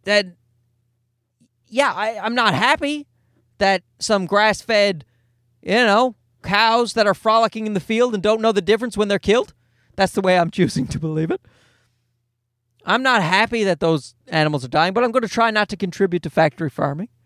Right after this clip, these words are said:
and I'm gonna see what I can do. But that's only after the blood test. That'll be coming up next month.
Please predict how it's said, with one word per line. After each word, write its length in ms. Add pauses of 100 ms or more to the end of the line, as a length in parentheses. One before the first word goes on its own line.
(200)
and 120
I'm 100
gonna 220
see 200
what 120
I 80
can 160
do. 340 (2250)
But 120
that's 220
only 200
after 220
the 100
blood 260
test. 300
That'll 200
be 120
coming 240
up 120
next 240
month. 240